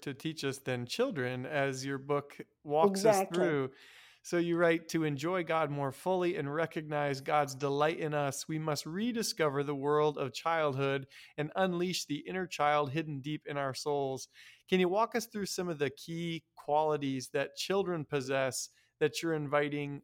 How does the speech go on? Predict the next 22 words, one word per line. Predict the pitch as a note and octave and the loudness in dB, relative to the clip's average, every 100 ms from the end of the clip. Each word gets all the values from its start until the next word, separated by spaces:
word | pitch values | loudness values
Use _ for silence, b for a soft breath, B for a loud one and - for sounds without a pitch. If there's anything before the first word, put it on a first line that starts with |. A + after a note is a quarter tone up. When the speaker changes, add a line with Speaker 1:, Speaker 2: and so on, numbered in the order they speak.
| _ | _
Speaker 1:
our | C3+ C3+ | -2 -2
readers, | D3 D3 C#3+ C3+ C3 | -4 -4 -4 -4 -2
your | E3+ | 0
readers, | D#3+ C#3 C3+ - | 0 0 -2 -4
to, | - C3+ C3+ | -8 -8 -10
to | - | -10
rediscover? | C#3 C#3 B2+ - C3+ C#3 C3+ _ _ _ _ _ D4 | -6 -4 -4 -4 -6 -6 -14 _ _ _ _ _ 8
Speaker 2:
Well, | D#4 | 8
first | D4+ G#4+ G#4+ | 12 8 10
of | D4+ | 12
all, | C#4 A#3 - | 12 12 10
you | C#4 | 10
know, | B3+ | 12
the, | B3+ B3+ - | 12 10 6
the | B3 | 6
quote | B3 - C#4 C#4 | 6 8 8 10
that | C4 | 8
I | A#3+ | 10
used, | G#3 G#3+ A3 G#3+ G3 | 10 6 4 4 -2
of | - | 2
course, | A3 F3+ F3+ - b b _ | 8 8 6 -2 b b _
is, | A#3+ A#3 A3+ | 10 10 8